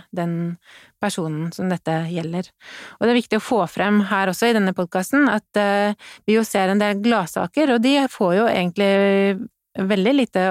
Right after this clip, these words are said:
oppmerksomhet til vanlig. For det er jo en del tips som vi tar imot, og som, eh, inneholder en bekymring, men der vi lykkes i å påvirke unge og eldre til å finne et mer konstruktivt,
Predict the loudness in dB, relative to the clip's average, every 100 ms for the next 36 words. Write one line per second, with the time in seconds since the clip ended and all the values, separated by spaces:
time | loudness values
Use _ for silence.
0 | -2 -4 -6 -4 -4 -4 -2 0 0 2
1 | 0 -2 -14 -18 -16 -4 -2 2 2 0
2 | -2 -6 -6 -2 0 2 0 0 0 0
3 | 0 0 0 -2 -2 -2 0 2 2 2
4 | 2 -2 -4 _ -2 0 2 2 2 2
5 | 2 2 2 2 2 2 2 2 0 0
6 | 0 0 -2 -4 -6 -6 -6 -2 0 0
7 | -2 -4 0 0 0 -4 -2 0 2 2
8 | 0 0 0 0 0 -2 -4 -2 -2 -4
9 | -14 -20 -20 _ -2 0 -2 -2 0 2
10 | 0 -4 -2 0 2 2 0 -2 -2 -2
11 | -4 -6 -4 -4 -2 -2 -2